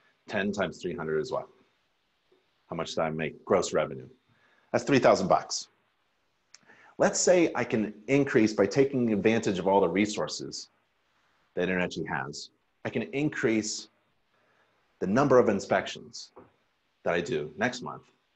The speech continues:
by ten percent. So if I did ten last month, increase it by ten percent.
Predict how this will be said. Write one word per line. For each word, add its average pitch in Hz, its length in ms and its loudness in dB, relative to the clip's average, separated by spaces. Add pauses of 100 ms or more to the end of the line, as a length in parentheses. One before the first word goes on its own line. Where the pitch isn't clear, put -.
(320)
by 85 80 -4
ten 104 220 -2
percent. 82 380 -6 (1600)
So - 160 -8
if 85 80 -4
I 85 60 0
did 90 200 -2
ten 80 420 -4 (140)
last 78 300 -6
month, - 180 -16 (540)
increase 92 340 -4
it - 80 -6
by 78 140 0
ten 90 240 -8
percent. 71 400 -10